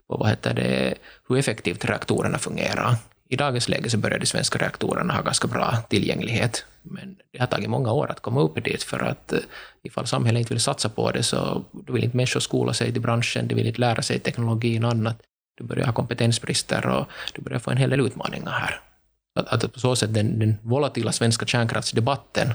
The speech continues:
har också skadat egentligen tillgängligheten och hur mycket C O två-fri el man kan få från kärnkraften i tiden.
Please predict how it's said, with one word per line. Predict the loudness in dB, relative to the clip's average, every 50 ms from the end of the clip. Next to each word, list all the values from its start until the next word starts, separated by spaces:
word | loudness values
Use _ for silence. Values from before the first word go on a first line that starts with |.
| -4 -6 -8
har | -4 -2 0 0
också | 0 -2 -4 -4 -2
skadat | -2 -2 0 0 0 2 2 2 0 0
egentligen | -2 -4 -4 -4 -4 -2 -2
tillgängligheten | 0 0 2 2 2 2 2 2 2 2 0 -2 -2 -4 -2 0 0
och | 0 0 -2 -4 -8 -16 -20 -20 -18 -18 -20 -20 -20 -20 _ _ _ _ 2
hur | 2
mycket | 4 2 2 0 -2 -2 -2 -2 -4 -8 -14 -16 -10 -4
C | 0 2
O | 2 2
två-fri | 2 2 2 2 2 2 2 4
el | 4 4
man | 2 2 0 0
kan | 0 0
få | 2 2 2
från | 0 0 -2
kärnkraften | -2 -2 0 0 -2 -2 -2 -4 -4 -6
i | -6
tiden. | -6 -6 -6 -6 -6 -6